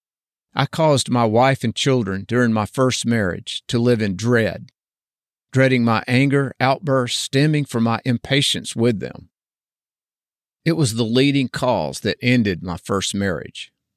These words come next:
Causing such dread over the years got me kicked to the curb after thirty years of marriage.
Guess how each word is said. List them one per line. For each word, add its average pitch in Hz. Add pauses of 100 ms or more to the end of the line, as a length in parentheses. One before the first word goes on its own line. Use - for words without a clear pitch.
(560)
Causing 127
such 120
dread 120
over 107
the 107
years 104
got 101
me 101
kicked -
to 110
the 98
curb 95
after 82
thirty 95
years 95
of 85
marriage. 90